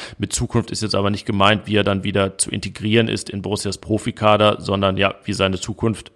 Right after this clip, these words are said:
wenn er so halbwegs zur Besinnung kommt, was das Zukunftsthema angeht,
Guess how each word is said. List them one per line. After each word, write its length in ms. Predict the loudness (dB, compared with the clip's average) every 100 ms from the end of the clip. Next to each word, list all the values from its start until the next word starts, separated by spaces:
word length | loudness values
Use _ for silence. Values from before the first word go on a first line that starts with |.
| _ _ -20
wenn 220 | -6 0
er 200 | 2 0 -4 -14
so 320 | -6 -4 -4 0
halbwegs 420 | 0 2 -2 0
zur 120 | -2
Besinnung 400 | 0 2 2 2
kommt, 240 | -2 -4
was 160 | -2 -4
das 260 | -6 -8 -8
Zukunftsthema 600 | -6 -6 -6 -2 0 2
angeht, 320 | 2 0